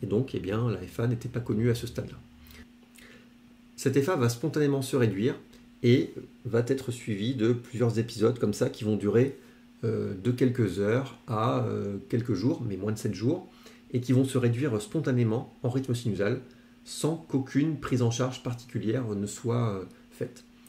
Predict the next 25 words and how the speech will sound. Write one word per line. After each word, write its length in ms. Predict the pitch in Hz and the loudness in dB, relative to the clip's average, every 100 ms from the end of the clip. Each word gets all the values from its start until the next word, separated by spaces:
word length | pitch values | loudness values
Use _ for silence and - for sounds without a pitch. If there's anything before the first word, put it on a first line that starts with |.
| - | -12
Ce 140 | - | -6
patient 460 | 120 120 - 135 - | -2 -2 2 2 2
a 80 | 120 | -2
désormais 440 | 104 107 98 107 127 | 0 0 2 0 -2
ce 100 | - | -2
qu'on 140 | 104 | -4
appelle 340 | 98 - 135 - - - - | 0 0 0 -4 -18 -8 0
une 140 | 127 | 0
fibrillation 520 | 120 107 104 - 131 - | 2 2 2 0 -6 -6
atriale 460 | 120 - 117 175 - - - - | -6 0 2 2 -2 -14 -20 -8
paroxystique. 680 | 165 151 - 123 - - - - - - - - - - - - - - | -4 -4 -4 -6 -8 -14 -20 -20 -20 -20 -20 -20 -20 -20 -20 -18 -10 -6
Et 80 | |
puis, 260 | 120 160 202 | -4 0 4
euh, 80 | 131 | 4
dans 100 | 120 | 4
le 60 | |
suivi, 400 | 120 - - 143 - - - - | 2 2 2 0 -4 -20 -20 -2
à 60 | 127 | 2
un 40 | |
moment, 260 | 123 117 151 | 6 6 6
on 20 | |
va 100 | 131 | 4
documenter 500 | 107 117 127 113 160 | 2 2 2 2 2
un 120 | 147 | 2
épisode 440 | 117 117 110 143 | 2 2 2 2